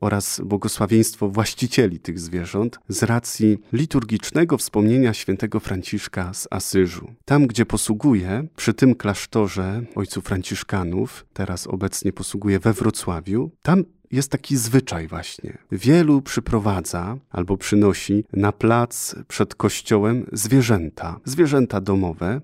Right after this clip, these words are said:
Dzieci bardzo często są zaangażowane w ten obrzęd. Przychodzą, aby czwartego października wspólnie się modlić i przypomnieć sobie podejście świętego Franciszka z Asyżu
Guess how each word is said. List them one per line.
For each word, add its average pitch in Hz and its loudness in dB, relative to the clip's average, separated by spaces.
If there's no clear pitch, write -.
Dzieci 123 2
bardzo 95 -2
często 98 -2
są 95 0
zaangażowane 98 0
w - -20
ten 98 0
obrzęd. 95 -2
Przychodzą, 165 4
aby 123 0
czwartego 175 0
października 135 0
wspólnie 190 2
się - 0
modlić 135 0
i 135 2
przypomnieć 139 4
sobie 117 0
podejście 127 2
świętego 104 -4
Franciszka 92 -6
z - -10
Asyżu 95 -4